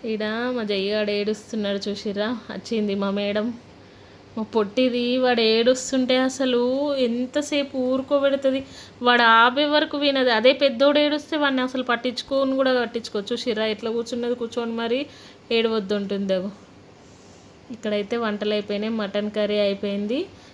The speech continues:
ఇంకా అందరు చాలా ఆకలితో ఉండే, అప్పటికే లెవెన్ అయిపోతుంది. మార్నింగ్ నుండి ఏం తినరు, డైరెక్ట్గా రైస్ తినడమే అన్నమాట. ఇక్కడ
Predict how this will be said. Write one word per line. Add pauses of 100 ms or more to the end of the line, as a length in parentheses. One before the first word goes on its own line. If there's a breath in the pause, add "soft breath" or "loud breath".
(120)
ఇంకా
అందరు
చాలా
ఆకలితో
ఉండే,
అప్పటికే
లెవెన్
అయిపోతుంది.
మార్నింగ్
నుండి
ఏం
తినరు, (480 loud breath)
డైరెక్ట్గా
రైస్
తినడమే
అన్నమాట.
ఇక్కడ